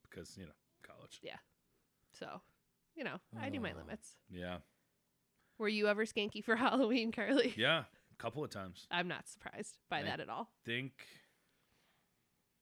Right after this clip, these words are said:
Speaker 1: in high school, I wore assless chaps and got in trouble.
Speaker 2: <laughs>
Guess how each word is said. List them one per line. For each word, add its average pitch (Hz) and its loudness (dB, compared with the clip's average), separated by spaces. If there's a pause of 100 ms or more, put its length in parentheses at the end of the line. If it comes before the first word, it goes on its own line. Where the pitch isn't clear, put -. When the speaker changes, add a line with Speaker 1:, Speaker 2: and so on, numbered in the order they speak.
(1160)
Speaker 1:
in 98 -8 (200)
high 113 -10
school, 92 -14 (960)
I 92 -8
wore 95 -8 (120)
assless 95 -8
chaps 87 -10
and - -2 (180)
got 87 -14
in 76 -14
trouble. 78 -18
Speaker 2:
<laughs> 76 -20